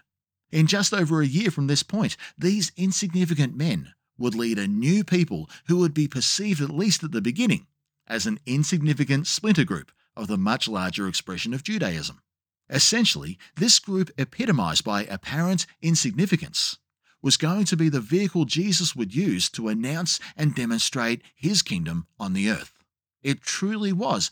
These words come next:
a journey of mustard seed proportions. The tree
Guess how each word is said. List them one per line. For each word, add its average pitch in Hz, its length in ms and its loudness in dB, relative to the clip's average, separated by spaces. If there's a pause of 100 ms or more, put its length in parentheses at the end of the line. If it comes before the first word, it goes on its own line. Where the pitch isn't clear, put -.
(140)
a 165 140 -6
journey 139 560 -2 (140)
of 107 180 -6
mustard 117 480 -2
seed 110 400 -2
proportions. - 720 -6 (720)
The 123 100 -2
tree 196 520 -2